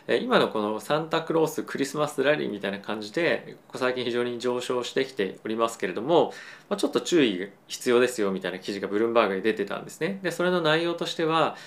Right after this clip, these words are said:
まあ、さっきもちょっと言ったんですけれども、やはりビルドバックベター、インフラ法案に対しての審議が年明け始まるんですよね。なので、まあ、今のこのままいい、えー、マーケットのセンチメントっていうのを継続して、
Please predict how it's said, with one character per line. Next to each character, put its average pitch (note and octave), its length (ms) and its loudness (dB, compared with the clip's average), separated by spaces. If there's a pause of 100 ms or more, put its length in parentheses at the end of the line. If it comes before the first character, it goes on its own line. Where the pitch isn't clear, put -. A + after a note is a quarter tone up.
(200)
ま D3+ 60 -4
あ、 - 20 -2
さ D#3 100 0
っ D#3 60 -10
き A#2+ 60 -8
も G2+ 80 -2
ち G2+ 100 0
ょ - 40 4
っ - 40 -4
と - 80 -4
言 G2 100 -2
っ - 40 -16
た A2 120 -2
ん G2+ 60 -2
で F#2+ 60 -6
す - 100 -14
け - 80 -8
れ G#2+ 60 -8
ど C3+ 80 -6
も、 G3 320 0 (420)
や C#3+ 160 2
は A3 60 6
り C3 100 4
ビ A2+ 140 0
ル D3 80 2
ド D3 80 2
バ D3+ 140 6
ッ D#3 40 -10
ク C#3 140 -6
ベ D3+ 100 6
タ G2+ 300 2
ー、 - 40 -6
イ C3+ 60 0
ン C3+ 60 0
フ C#3+ 100 -2
ラ C#3+ 80 4
法 C#3+ 320 2
案 A#2 140 -2
に C3 100 -6
対 C3+ 240 -2
し C3+ 60 -8
て D#3 160 -6
の E3 320 -2 (260)
審 A#2 300 -2
議 F#2 100 -6
が F#2 240 -8
年 A#2+ 220 -2
明 A2+ 80 2
け A2+ 140 -4
始 A2 200 -2
ま A#2+ 140 6
る A2+ 80 4
ん - 80 -4
で - 40 -12
す - 100 -12
よ - 100 -10
ね。 C3 160 -12 (100)
な D#3 120 -2
の D3 100 0
で、 E3 260 4 (320)
ま D3 100 2
あ、 - 40 0
今 A#3+ 180 2
の B2 140 0
こ A#2+ 100 -4
の B2+ 140 0
ま C3 80 2
ま C3 160 2
い D#3 100 -6
い、 A2 260 -2 (380)
え A2 100 0
ー、 G#2+ 60 -4
マ A#2 120 4
ー A#2 80 4
ケ B2 80 0
ッ - 40 -2
ト A2+ 120 -6
の G#2+ 60 -6
セ A#2 180 -2
ン - 20 -4
チ A#2 140 -8
メ A#2+ 80 0
ン A2+ 60 -6
ト A#2 140 -4
っ A2+ 60 -8
て D#3+ 100 -4
い D#3+ 40 2
う - 20 2
の G#2+ 80 2
を F#2+ 40 -2
継 A#2 200 2
続 A2+ 220 -2
し - 60 -8
て、 B2+ 340 0